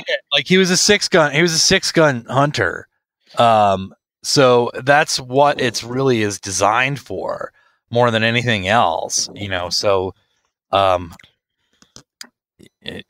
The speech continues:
she, I know that for many people in many parts of the country, um, you know, feral hogs are a real problem. Um, they don't, you know, you're not gonna get the kind of, uh,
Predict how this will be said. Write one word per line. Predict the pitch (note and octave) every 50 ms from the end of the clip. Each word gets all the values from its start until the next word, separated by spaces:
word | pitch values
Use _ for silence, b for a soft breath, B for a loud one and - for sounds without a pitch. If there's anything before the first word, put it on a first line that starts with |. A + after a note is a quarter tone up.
| - -
she, | - - - - - - - _ -
I | G#2 G#2
know | G#2 A2 A2+ A#2+ B2+ C#3 C3+
that | C3 B2 B2 G#2+ -
for | - - C3 B2 B2
many | B2+ C3 C3 C3+
people | B2+ C3+ C3+ B2+ C3+ C3+ C3
in | B2
many | B2+ B2 B2
parts | A#2+ B2+ B2+ -
of | A#2+
the | -
country, | B2+ C3 C#3 G#2+ A2 G#2 G2 G2+ G2+ B B B B B B B B B _ _ _
um, | - G#2+ G#2 G2+ G2 G2 F#2 F2+ - - _ - - _
you | - G#2+
know, | G2 F#2 F2+
feral | - - - A#2+ A#2+ A#2+ A2
hogs | G2+ F#2+ A2 A#2+ B2+ B2+ A#2 G2 F2 G2
are | G2 F#2+
a | G2 F#2+
real | G2+ G#2+ A2+ A2
problem. | - - G#2+ G#2+ A#2+ B2+ A#2 G2 G2 F#2+ F#2 F2+ F#2 F#2 F#2+ _ -
Um, | - F#2+ F#2 F#2 F#2 F#2 F#2 F#2+ F#2+ _ _ _ _ _ _ _ _ _ _ _ _ _ _ _ _ _ -
they | G2+ G2
don't, | G#2 A#2+ B2+ B2 - -
you | - G#2
know, | G2 F#2+ F#2 F#2 - - _ _ _ _ _ _ _ _ _ -
you're | - G#2+
not | G#2+ A#2+ C3
gonna | C3 A#2 G#2+
get | F#2+ A2 A#2 G#2
the | - G2+
kind | - - A2+ A2+ G#2+
of, | G#2+ F#2+ E2+
uh, | F#2 F#2 F2+ F2+ F2 F2 F2+